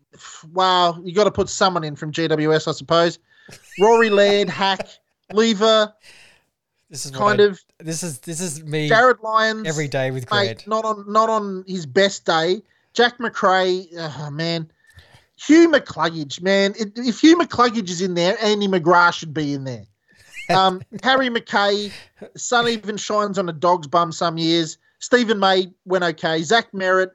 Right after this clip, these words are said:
Speaker 2: <laughs>
Speaker 1: um,
Speaker 2: Went okay.
Speaker 1: Gunn.
Speaker 2: I'm assuming Lever's in there.
Speaker 1: Miller.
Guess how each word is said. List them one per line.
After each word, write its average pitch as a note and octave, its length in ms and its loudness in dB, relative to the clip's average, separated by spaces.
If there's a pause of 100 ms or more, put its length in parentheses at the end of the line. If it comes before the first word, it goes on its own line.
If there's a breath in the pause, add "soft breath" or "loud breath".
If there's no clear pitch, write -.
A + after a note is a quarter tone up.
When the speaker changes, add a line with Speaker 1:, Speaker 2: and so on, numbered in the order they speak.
(240)
Speaker 2:
<laughs> - 260 -16
Speaker 1:
um, E3 280 0
Speaker 2:
Went - 180 -14
okay. - 100 -14
Speaker 1:
Gunn. G3+ 420 0 (640 soft breath)
Speaker 2:
I'm D#3+ 100 -4
assuming E3+ 320 -4
Lever's C#3+ 380 -6
in C3+ 100 -8
there. D#3 100 -4
Speaker 1:
Miller. A3+ 180 -2